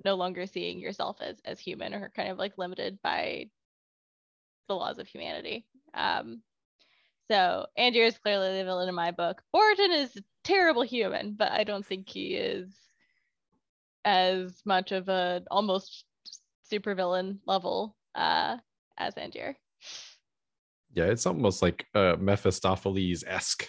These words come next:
Speaker 2: Like, he kinda makes a deal with the devil, right? And the, the devil happens to be science, you know, uh, in, in this case, like, really, like, what it, what that machine allows him to do. But as you said, he is willing to just completely shed any remaining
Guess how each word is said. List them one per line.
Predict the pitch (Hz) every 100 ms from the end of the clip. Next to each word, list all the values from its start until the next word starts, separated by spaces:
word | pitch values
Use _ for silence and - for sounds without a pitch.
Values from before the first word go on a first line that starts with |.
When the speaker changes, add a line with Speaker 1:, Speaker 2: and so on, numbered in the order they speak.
| -
Speaker 2:
Like, | 92 90 - - - _
he | 135
kinda | 139 220 175
makes | 95 -
a | 87
deal | 90 87
with | 85
the | 82
devil, | 87 85 87 87
right? | 92
And | 92 92
the, | - -
the | 92
devil | 107 95
happens | 87 90 - 82
to | 80
be | 82
science, | - 87 82 - - -
you | 90
know, | 82 87 95 _ -
uh, | 85 - 104 - - - - - _
in, | 110 85 82
in | 101
this | 90 85
case, | - 82 101 -
like, | 87
really, | 87 85 82 82
like, | 85 85
what | - 90 85
it, | - _
what | 92 85
that | 82
machine | 87 85
allows | 80 - -
him | 90
to | - 85
do. | - 87 90 -
But | 101 101 -
as | 90 82
you |
said, | 82 85 82 82 - - - -
he | - 107
is | 87
willing | 90 87 87
to | 87 87
just | 76 85 -
completely | - 87 - 101 104 113 92 92
shed | - 87 82 87
any | 85 82
remaining | 82 80 76 76